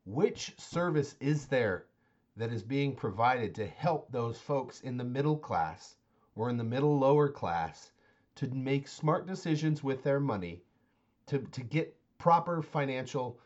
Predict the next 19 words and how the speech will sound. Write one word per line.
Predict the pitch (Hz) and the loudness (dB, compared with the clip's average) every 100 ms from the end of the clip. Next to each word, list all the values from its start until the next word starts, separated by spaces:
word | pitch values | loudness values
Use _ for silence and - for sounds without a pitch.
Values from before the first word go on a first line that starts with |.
| _ _ _ _ _ _ _ _ _ | _ _ _ _ _ _ _ _ _
planning | - 131 127 113 110 117 | -10 -2 0 0 -2 -2
or | 107 | -4
financial | - 120 120 117 127 110 95 | -4 -4 -4 -4 -4 -4 -4
literacy | 113 131 127 113 - 107 | -2 0 0 -4 -6 -6
or | 113 | -4
financial | - 120 117 113 110 101 | -4 -6 -6 -6 -4 -6
advice?" | - 110 104 76 - - _ _ _ _ _ _ - | -4 -2 -2 -4 -12 -20 _ _ _ _ _ _ -4
There's | 151 147 | -4 -2
not | 165 185 214 | -4 -4 -4
a | 185 | -4
lot | 170 170 | -6 -6
of | 151 | -6
good | 151 165 | -6 -6
answers | 170 165 - 117 98 | -6 -6 -6 -6 -4
out | 80 - | -6 -6
there. | 78 73 - _ _ _ _ _ _ _ _ 180 | -10 -10 -14 _ _ _ _ _ _ _ _ -4
There | 196 190 | 2 4
are | 190 185 | 6 6
some | 156 151 135 123 117 | 2 0 0 0 -4